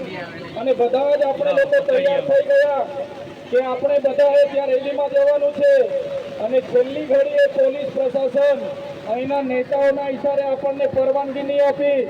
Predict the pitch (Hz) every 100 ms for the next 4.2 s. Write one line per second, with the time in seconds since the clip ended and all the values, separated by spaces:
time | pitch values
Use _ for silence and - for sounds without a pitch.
0 | - - - - - 233 254 285 285 277
1 | 285 285 285 294 285 285 294 285 294 302
2 | 247 - 170 - 233 269 262 254 277 277
3 | 277 277 277 277 294 277 285 285 262 269
4 | 285